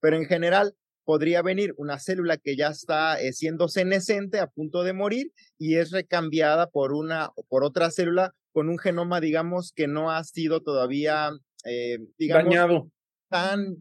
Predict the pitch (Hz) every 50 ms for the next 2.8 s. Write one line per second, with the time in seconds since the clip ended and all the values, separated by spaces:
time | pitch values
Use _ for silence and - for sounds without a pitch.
0 | - _ 160 160 160 156 160 170 170 175 180 180 202 196 170 170 165 151 - 151
1 | 143 - - 175 175 175 196 208 - _ _ _ _ 156 156 160 151 156 156 185
2 | 170 170 170 170 156 - - 143 131 - 139 131 131 127 120